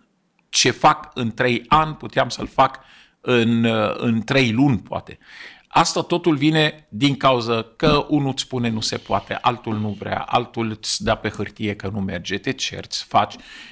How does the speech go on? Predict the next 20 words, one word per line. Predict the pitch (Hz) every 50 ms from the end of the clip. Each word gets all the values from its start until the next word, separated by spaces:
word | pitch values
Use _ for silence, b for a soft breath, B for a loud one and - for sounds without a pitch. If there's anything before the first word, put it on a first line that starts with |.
| B B
Norocul | - 135 143 147 170 180 175 - 165 156
tău | 160 170 156 151
este | 143 131 - - 131
când | - - 127 120
ai | 131 135 139
un | 135 131 123 123
ministru, | 120 113 110 110 - - - 113
și | 120 - -
acum | - - - 139 131 127 -
am | - 139 139 120 101 - - -
un | - 110 101 -
astfel | - 107 101 - - - 104 104
de | 95 98
ministru | 101 101 92 98 95 - -
și | - -
pot | - 113 107 -
să | - 98
o | 98
spun, | 95 - - - 101 127 156
care | 156 - - 143 131 120 107